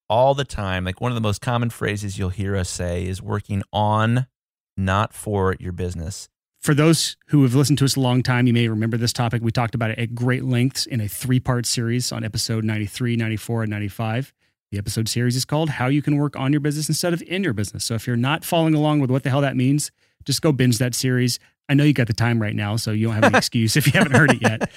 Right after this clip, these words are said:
Speaker 2: But continue on what you're talking about, Chris.
Speaker 1: But yeah, so the idea we stole from the book, The E-Myth Revisited, uh, by Michael Gerber. And Michael talks about this idea of how most small business owners get so consumed by working for their business that they never spend any time working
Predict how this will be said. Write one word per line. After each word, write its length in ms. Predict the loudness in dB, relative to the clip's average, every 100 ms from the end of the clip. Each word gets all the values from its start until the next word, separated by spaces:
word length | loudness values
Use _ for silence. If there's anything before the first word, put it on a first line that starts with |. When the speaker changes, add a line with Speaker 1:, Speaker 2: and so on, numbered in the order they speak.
| -8
Speaker 2:
But 120 | -2 0
continue 320 | 2 4 4
on 60 |
what 60 | 4
you're 100 | 2
talking 180 | -2 -4
about, 100 | -6
Chris. 280 | -8 -8 -8 0
Speaker 1:
But 80 |
yeah, 180 | 4 4
so 140 | 4 0
the 160 | 2
idea 420 | 2 2 2 2 2
we 260 | -2 -2 -6
stole 380 | -6 -2 0 0
from 160 | 0 0
the 60 |
book, 220 | 2 0
The 180 | -2 -6
E-Myth 300 | -2 -2 -2
Revisited, 560 | -4 -2 -2 -2 -4 -6
uh, 220 | -6 -4 -2
by 120 | -2
Michael 260 | -4 -4
Gerber. 380 | -4 -4 -4 -6 -10 _ _ _
And 380 | -4 0 0 -2 -2
Michael 260 | -2 -2
talks 260 | 0 0 0
about 180 | -2 -2
this 180 | -2 -2
idea 500 | -2 -2 0 0 -2 -4
of 220 | -4 -4
how 160 | -4
most 380 | -2 2 2 0
small 300 | -2 -2 -2
business 420 | -2 -2 -2 -4
owners 580 | -4 -6 -4 -4 -6 -10 _ _ _ _ _
get 160 | -6 -4
so 320 | 0 2 2
consumed 640 | 2 -2 -2 -2 0 0
by 160 | 2 2
working 380 | 0 -4 -4 -6
for 320 | -4 -2 0
their 120 | -2
business 520 | -2 -4 -2 -4 -6
that 100 | -6
they 80 | -4
never 400 | 0 2 2 0
spend 300 | -2 -2 0
any 160 | -2 -2
time 240 | -4 -4
working 380 | -4 -4 -6